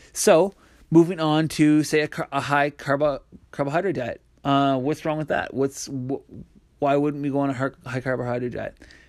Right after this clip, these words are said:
Um, basically, that's, you know, that's Western society right there. We are predominantly eating too much carbohydrate.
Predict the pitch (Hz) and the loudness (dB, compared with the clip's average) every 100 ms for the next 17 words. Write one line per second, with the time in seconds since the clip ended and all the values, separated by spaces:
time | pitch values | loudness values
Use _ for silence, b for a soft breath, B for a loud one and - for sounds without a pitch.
0 | B 131 139 139 139 120 156 170 180 151 | B 0 2 2 0 0 0 0 -4 0
1 | 143 143 - - - 143 156 143 143 - | 2 0 -2 -12 -6 -2 0 -2 -2 -2
2 | 139 - 143 143 165 160 120 113 95 95 | -4 -4 -6 -2 0 0 -2 -6 -10 -12
3 | - 127 131 139 123 135 135 127 - b | -8 0 2 2 0 0 0 -2 -8 b
4 | b b - - - 151 120 127 143 147 | b b -20 -8 -2 -2 0 0 0 -4
5 | 127 139 139 117 123 127 135 - - - | -6 -6 -4 -4 -4 -4 -6 -10 -20 -20
6 | - - 127 127 127 - 123 123 156 156 | -12 -6 -4 -4 -6 -4 -4 -2 -4 -4
7 | 95 | -8